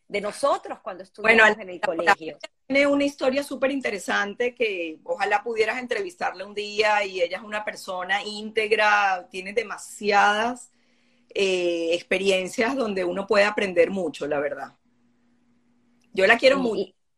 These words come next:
Speaker 1: increíble. Y Raquel tiene su hermana y su hermano, el,
Speaker 2: Sí,
Speaker 1: la
Speaker 2: mi,
Speaker 1: Rebeca
Speaker 2: mis abuelos
Speaker 1: y
Speaker 2: tienen
Speaker 1: Abraham.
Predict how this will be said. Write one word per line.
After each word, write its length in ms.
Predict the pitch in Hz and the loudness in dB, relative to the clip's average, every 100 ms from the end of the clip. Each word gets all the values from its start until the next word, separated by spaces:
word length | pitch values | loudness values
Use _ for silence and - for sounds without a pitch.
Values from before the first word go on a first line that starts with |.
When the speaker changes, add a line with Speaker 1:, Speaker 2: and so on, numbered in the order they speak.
| _ _ _ _ _ _ _ _ 240 | _ _ _ _ _ _ _ _ -6
Speaker 1:
increíble. 800 | 214 202 220 196 202 185 185 170 - - - | -4 -2 0 2 0 0 -2 -2 -10 -18 -2
Y 300 | 277 254 247 | -2 0 2
Raquel 640 | 240 240 - 262 269 359 466 - _ | 2 0 -2 -4 -4 -8 -16 -20 _
tiene 520 | 269 233 247 277 302 | -16 -14 -14 -16 -18
su 600 | _ - - 247 226 214 | _ -20 -16 -14 -12 -8
hermana 440 | 208 202 220 240 339 466 | -8 -6 -6 -6 -6 -10
y 80 | 339 | -12
su 180 | - 220 | -10 -8
hermano, 560 | 190 226 262 220 143 - _ _ | -6 -4 -4 -4 -10 -16 _ _
el, 380 | 180 170 160 - | -16 -16 -16 -2
Speaker 2:
Sí, 240 | 254 247 | 2 4
Speaker 1:
la 120 | 226 | 2
Speaker 2:
mi, 140 | 226 240 | 2 -2
Speaker 1:
Rebeca 640 | 170 202 214 233 240 294 320 | 0 4 6 6 4 0 -2
Speaker 2:
mis 100 | 269 - _ | -4 -8 _
abuelos 220 | 262 285 | 4 4
Speaker 1:
y 40 | 233 | 0
Speaker 2:
tienen 200 | 302 - | -4 -6
Speaker 1:
Abraham. 260 | 226 - | -8 -14